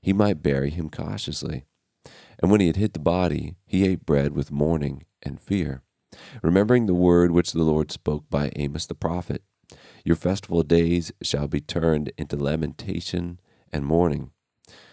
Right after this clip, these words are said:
So when the sun was down, he went and buried him. Now all his neighbors mocked him, saying, "Once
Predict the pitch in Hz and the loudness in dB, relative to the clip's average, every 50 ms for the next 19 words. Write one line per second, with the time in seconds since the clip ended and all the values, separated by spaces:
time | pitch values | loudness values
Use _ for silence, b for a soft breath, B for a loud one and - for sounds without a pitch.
0 | B B B - 87 92 90 85 80 - 110 101 98 90 87 82 73 80 87 92 | B B B 0 2 2 4 2 2 2 2 2 2 2 -2 0 0 0 0 2
1 | 92 95 95 87 87 85 80 92 101 104 98 - - _ - 80 78 71 78 85 | 2 0 0 0 0 0 2 2 2 2 0 -6 -12 _ -4 -4 -2 0 0 2
2 | 87 87 85 76 71 71 71 73 73 - _ _ _ B B B B 117 B 101 | 2 2 2 2 0 -2 -4 -6 -10 -14 _ _ _ B B B B -2 B 2
3 | 101 117 135 147 147 127 117 120 117 110 101 101 82 80 87 90 90 110 127 - | 4 4 2 2 0 0 2 2 2 4 4 2 2 2 0 0 0 0 -2 -6
4 | _ - 76 71 69 71 - 71 73 73 71 71 71 76 82 b b b b b | _ -6 -6 -4 -6 -6 -4 -2 0 0 0 -2 -4 -6 -12 b b b b b
5 | b b 87 113 135 135 - | b b 2 2 2 2 -2